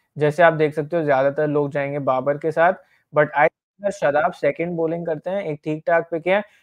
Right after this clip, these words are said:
शाहीन अफरीदी भी एक अच्छे पिक है, specially in first और सेकंड, क्योंकि फर्स्ट में डेथ में भी डालेंगे, सेकंड में under lights इन्हें मूवमेंट भी मिलेगा। तो based on safety, मैं यहाँ पे जा रहा हूँ with शाहीन and vice captain में जा रहा हूँ with बाबर।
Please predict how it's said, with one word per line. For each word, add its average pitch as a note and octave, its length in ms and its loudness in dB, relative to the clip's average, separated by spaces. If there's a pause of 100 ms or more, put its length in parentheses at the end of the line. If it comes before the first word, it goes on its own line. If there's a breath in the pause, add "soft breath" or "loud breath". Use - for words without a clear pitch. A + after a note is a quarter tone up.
(180)
शाहीन E3+ 280 2
अफरीदी F3 460 -2
भी F#3+ 100 0
एक E3+ 100 0
अच्छे D#3 260 -2
पिक D3+ 220 -6
है, F#3 160 0 (340)
specially F3+ 560 0 (120)
in D#3+ 140 -4 (120)
first F3+ 260 4
और D#3+ 200 4
सेकंड, F#3 380 -4
क्योंकि E3+ 240 -4
फर्स्ट E3 360 2
में F3 220 -2
डेथ D3+ 220 6
में F3 140 -4
भी F3+ 60 -2
डालेंगे, F3 400 0
सेकंड E3+ 420 -2
में F3 80 -2
under D#3 320 0
lights D#3 220 0
इन्हें G3 140 -4
मूवमेंट D3 420 -2
भी D3+ 80 0
मिलेगा। C3+ 420 -2 (320)
तो F3 100 -2
based E3+ 320 2
on G#3+ 220 -2
safety, F3+ 340 -4
मैं G3+ 140 -4
यहाँ D3+ 180 0
पे D#3+ 100 -4
जा D#3 140 4
रहा D#3+ 100 2
हूँ F3 100 -4
with F3 180 -6
शाहीन E3 360 -2 (320)
and D3+ 140 -2
vice C#3+ 240 4
captain D#3+ 360 0
में D#3+ 140 -4
जा D3 160 2
रहा D3+ 120 0
हूँ E3+ 100 -4
with D#3 180 -2
बाबर। C#3+ 420 4